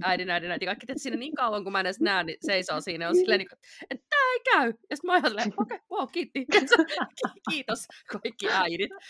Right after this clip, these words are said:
Niin jotenkin se on ihan mieletöntä, miten, niinku, miten jotenkin, äh, jonkun tämmösen, niinku, tiedätkö,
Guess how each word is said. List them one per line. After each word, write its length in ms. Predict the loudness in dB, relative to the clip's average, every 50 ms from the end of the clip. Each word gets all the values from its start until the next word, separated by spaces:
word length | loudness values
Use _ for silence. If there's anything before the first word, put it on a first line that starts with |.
| -18 -2 0 0 2 2 0 -2 0 0
Niin 140 | 0 0
jotenkin 300 | 0 0 0 -2 -2 -2 -2
se 80 | -4 -4
on 80 | -2
ihan 140 | -2 -4 -4
mieletöntä, 540 | -6 -4 -2 -2 -2 -2 -4 -6 -6 -6 -8
miten, 280 | -8 -6 -6 -8 -8 -6
niinku, 380 | -8 -10 -8 -10 -10 -12 -12 _ _ _ _ _ _ _ _ _ _ _ _ _ _
miten 300 | -10 -8 -6 -6 -6 -4
jotenkin, 480 | -6 -6 -6 -8 -8 -8 -8 -10 -10 -10 -8 -6
äh, 340 | -4 -2 -2 -2 -4 -6 -8 -14 -18 -20 -20 -20 _ _ _ _ _ _ _ _
jonkun 300 | -8 -6 -6 -6 -8 -6
tämmösen, 420 | -6 -4 -4 -4 -6 -6 -6 -10 -10
niinku, 200 | -8 -8 -8 -8
tiedätkö, 340 | -6 -10 -12 -12 -12 -14